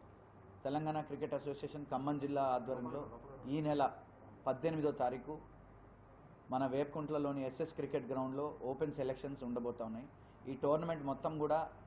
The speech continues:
white ball and color, ఆ, జెర్సీస్ తోటి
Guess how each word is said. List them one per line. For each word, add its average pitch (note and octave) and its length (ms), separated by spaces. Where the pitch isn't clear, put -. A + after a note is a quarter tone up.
white D3 260
ball D#3 160
and B2 180
color, C#3 200
ఆ, - 20
జెర్సీస్ C3+ 380
తోటి C#3 220